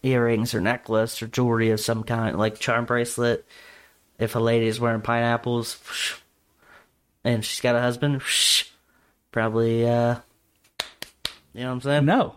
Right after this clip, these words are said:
Speaker 2: I, uh, uh,
Speaker 1: Oh.
Speaker 2: I don't understand.
Speaker 1: A little bit
Speaker 2: I
Speaker 1: of
Speaker 2: wanna know how they made the leap to go, "You know what, guys? Pineapples. That's gonna be our thing. Pineapples."
Speaker 1: I don't know. It was probably just started as all the other dumb shit starts,
Speaker 2: I
Speaker 1: where
Speaker 2: mean
Speaker 1: there's just, like, one, one person does it, and then everybody's like,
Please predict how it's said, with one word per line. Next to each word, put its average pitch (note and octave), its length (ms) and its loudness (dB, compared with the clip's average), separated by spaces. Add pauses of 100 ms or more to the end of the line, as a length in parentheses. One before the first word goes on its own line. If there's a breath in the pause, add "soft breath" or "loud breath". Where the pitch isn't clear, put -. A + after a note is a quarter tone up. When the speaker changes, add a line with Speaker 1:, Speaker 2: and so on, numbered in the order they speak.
Speaker 2:
I, B2 240 2
uh, C3 140 2 (100)
uh, D#3 120 2 (340 soft breath)
Speaker 1:
Oh. A2+ 220 -2
Speaker 2:
I C#3+ 160 2
don't G3 220 0
understand. F3 480 2
Speaker 1:
A D3 40 2
little D3 220 4
bit D3+ 200 4
Speaker 2:
I D#3+ 80 4
Speaker 1:
of G3+ 80 2
Speaker 2:
wanna G3+ 180 0
know F3 160 4
how E3 160 4
they D#3+ 100 2
made D#3 240 2
the C3 100 2
leap C3+ 300 2 (220)
to C3+ 80 2
go, B2+ 160 2
"You C3 100 2
know D3 140 4
what, D3+ 160 2
guys? D3+ 400 0 (440 soft breath)
Pineapples. B2 540 0
That's D#3 240 0
gonna F3 180 2
be E3 140 2
our D3 160 0
thing. A2+ 380 0 (760 soft breath)
Pineapples." C3 480 0
Speaker 1:
I C#4 60 0
don't A3 80 2
know. D3 240 0
It F#3 100 -4
was G3 140 -4
probably G3+ 400 0
just F#3 160 -4
started F#3 380 0
as D#3+ 140 -4
all D#3+ 180 0
the E3+ 100 2
other F3 160 2
dumb A#2+ 300 -2
shit - 240 -2
starts, A2 320 -2
Speaker 2:
I G#3+ 60 4
Speaker 1:
where B3+ 80 4
Speaker 2:
mean C4+ 80 4
Speaker 1:
there's A2 200 -6
just, - 140 -12
like, G#2+ 160 -8
one, B2 380 0
one C3+ 420 2
person C3+ 400 -2
does B2 240 0
it, C3+ 100 2
and B2 140 0
then A#2+ 160 2
everybody's A#2 360 0
like, A#2 300 -2